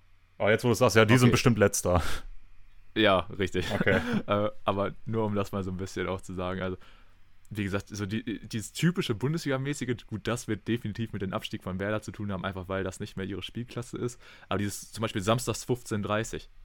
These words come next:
Speaker 2: war damals Gesetz, guckst du Bundesliga-Konferenz, ne? Mittlerweile ist mir das total egal. Mit, äh, ich bin sogar eher an dem Punkt angekommen, wo ich mir so denke, okay, wenn ich irgendwas vorhab,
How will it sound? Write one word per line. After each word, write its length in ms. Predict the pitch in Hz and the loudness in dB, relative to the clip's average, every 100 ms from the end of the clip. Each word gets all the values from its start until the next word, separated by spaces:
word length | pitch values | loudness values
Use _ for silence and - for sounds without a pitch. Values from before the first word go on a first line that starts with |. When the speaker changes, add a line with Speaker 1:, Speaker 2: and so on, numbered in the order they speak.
| - - | -20 -16
Speaker 2:
war 100 | - | -8
damals 340 | 95 107 - | -2 -2 -2
Gesetz, 340 | 101 117 - | 0 0 0
guckst 240 | - 92 - | -8 -8 -4
du 60 | |
Bundesliga-Konferenz, 960 | 92 127 123 87 - 90 - 85 85 - | 0 0 0 -4 -2 -6 -4 -4 -6 -4
ne? 160 | 95 95 - - - _ - | -4 -4 -8 -20 -20 _ -18
Mittlerweile 400 | - 87 - 107 | -12 -12 -6 -4
ist 140 | 104 95 | -2 -4
mir 60 | |
das 120 | 95 | -8
total 340 | - - 90 87 | -8 -4 -2 -2
egal. 380 | 85 92 101 - - - | 0 2 0 -2 -16 -14
Mit, 200 | 104 92 - - | -6 -6 -6 -12
äh, 120 | - 208 - 113 - - - - | -10 -10 -10 -14 -16 -20 -20 -4
ich 160 | 110 120 | -2 2
bin 180 | 143 | 2
sogar 340 | 123 117 117 - - | 4 6 6 4 4
eher 220 | 123 117 | 4 6
an 80 | 113 | 2
dem 80 | |
Punkt 220 | - 113 110 | -2 -2 -2
angekommen, 340 | 139 113 98 | -2 -2 -2
wo 40 | |
ich 100 | 104 | -2
mir 80 | 110 | -2
so 100 | 101 | -2
denke, 260 | 95 107 98 | -2 -2 -2
okay, 300 | - 117 107 | -2 -2 -2
wenn 100 | 107 | -4
ich 80 | - | -4
irgendwas 280 | 107 90 | -6 -6
vorhab, 500 | - 127 127 104 - | -2 0 0 -2 -8